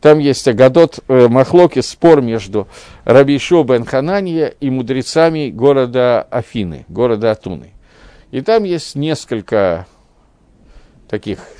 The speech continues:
с-, совершенно непонятных вопросов, которые один другому задаёт, и таких же непонятных ответов. Я не хочу сейчас входить в эти комментарии так вот близко, но там Гаон объясняет понятие шекер,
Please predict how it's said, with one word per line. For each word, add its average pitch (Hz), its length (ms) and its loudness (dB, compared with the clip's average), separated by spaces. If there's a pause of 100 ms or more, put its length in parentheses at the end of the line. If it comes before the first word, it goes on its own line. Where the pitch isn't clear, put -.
с-, - 340 -10
совершенно 131 420 -2
непонятных 120 580 -2
вопросов, 117 520 -2 (500)
которые 120 340 -2
один 117 220 -4
другому 113 380 -2
задаёт, 190 380 0
и 143 60 -6
таких 135 340 -4
же 117 120 -8
непонятных 123 540 -6
ответов. 180 440 -2
Я 151 140 -4
не 156 100 -8
хочу 139 300 -8
сейчас 95 240 -8
входить 120 400 -6
в - 40 -10
эти 76 320 -12 (600)
комментарии 123 640 0
так 135 340 -8
вот 123 180 -12
близко, 117 560 -8 (400)
но 214 460 -4 (480)
там 220 360 2
Гаон 160 500 2
объясняет 147 720 -6
понятие 131 640 -6
шекер, 131 520 -6